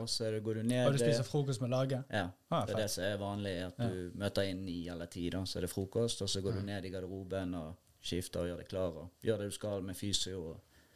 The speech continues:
Speaker 1: massasje hvis du, du trenger det for trening. Litt
Speaker 2: Mm.
Speaker 1: de små tingene
Speaker 3: Ja.
Speaker 1: da, og så er det trening, og så er det inn, gjør det du skal, lunsj, og så er det hjem.
Speaker 2: Så hvor lang,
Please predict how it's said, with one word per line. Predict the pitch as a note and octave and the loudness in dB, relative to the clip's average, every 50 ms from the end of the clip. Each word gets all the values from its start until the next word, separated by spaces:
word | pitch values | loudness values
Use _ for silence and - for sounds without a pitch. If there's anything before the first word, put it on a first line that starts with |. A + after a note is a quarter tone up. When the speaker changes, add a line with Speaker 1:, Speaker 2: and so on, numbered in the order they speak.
| - _ _ _ _ _ _ _ _ _ _ _ - - - | -20 _ _ _ _ _ _ _ _ _ _ _ -18 -6 -2
Speaker 1:
massasje | - F#2 F#2 - G2+ F#2+ F#2 F#2+ - - F2+ | 0 2 4 4 4 2 2 0 -4 -6 -6
hvis | F2 F2+ F2 - - | -6 -6 -8 -8 -12
du, | - - - - - - | -14 -12 -10 -10 -8 -8
du | F#2 | -6
trenger | - - F#2 G2+ G2 E2+ | -4 -2 0 2 2 2
det | F2+ F#2 E2+ | 2 0 0
for | - F2+ | 0 -4
trening. | - - F2+ F2 E2+ E2+ E2 E2+ F2+ - - | -2 0 -2 0 0 0 0 -2 -4 -4 0
Litt | - A#2+ A#2 | 2 2 2
Speaker 2:
Mm. | A2 A2 A2+ - - - - - - | 2 -2 -8 -10 -12 -14 -12 -8 0
Speaker 1:
de | - B2 | 2 2
små | A#2 - - A#2+ A#2 A#2 | 2 4 0 -2 -2 0
tingene | - B2+ A#2 G#2 F#2+ | 2 2 4 4 4
Speaker 3:
Ja. | G#2 | 2
Speaker 1:
da, | A#2+ C3+ | 0 0
og | C3 B2 | 0 -2
så | A#2+ - - A#2 | -2 0 0 0
er | G#2 | 0
det | - B2 C3 C3+ - | 0 -2 -6 -6 -2
trening, | - C#3 C3+ C#3 C#3 C3 A2+ A#2+ A#2+ - _ _ _ _ _ _ _ - - - - _ _ _ _ - _ - | 0 0 0 2 0 0 0 -2 -4 -8 _ _ _ _ _ _ _ -20 -20 -20 -20 _ _ _ _ -20 _ -4
og | G#2+ A2+ A#2+ | -4 -2 0
så | - - A#2 A2 | 2 2 2 2
er | A2+ | 0
det | G#2+ G#2 G#2 G#2 G#2 G2+ G2+ _ _ _ _ - | 0 -2 -2 -2 -4 -6 -8 _ _ _ _ -2
inn, | - B2 B2 B2 A#2+ B2 - - _ _ | 2 4 6 6 4 2 -2 -10 _ _
gjør | G#2+ A2 A2+ A2 | 0 0 0 2
det | A#2+ A2 | 0 -2
du | G#2+ | -4
skal, | - - A#2 A#2 A#2 A#2 A#2+ B2 _ _ _ _ _ _ _ C3+ B2 - _ _ _ _ - | -4 0 2 2 2 2 0 -4 _ _ _ _ _ _ _ -20 -20 -20 _ _ _ _ 2
lunsj, | A#2 A#2+ A#2+ A#2+ A#2 A#2+ - - - - - _ _ - | 4 4 4 4 2 0 -2 -4 -4 -6 -10 _ _ -20
og | - - | -12 -12
så | - - - | -10 -8 -8
er | - | -8
det | - - - - - _ _ _ | -8 -10 -10 -12 -16 _ _ _
hjem. | - G#2+ A2+ A#2+ G2+ - F2+ - _ _ _ _ _ _ _ - - _ - - | -2 0 0 0 0 -4 -8 -12 _ _ _ _ _ _ _ -20 -20 _ -18 -4
Speaker 2:
Så | - C3 A#2+ | -4 -4 0
hvor | - D#3 D3 | 2 2 4
lang, | D#3 D3+ D3+ D3 | 4 4 4 2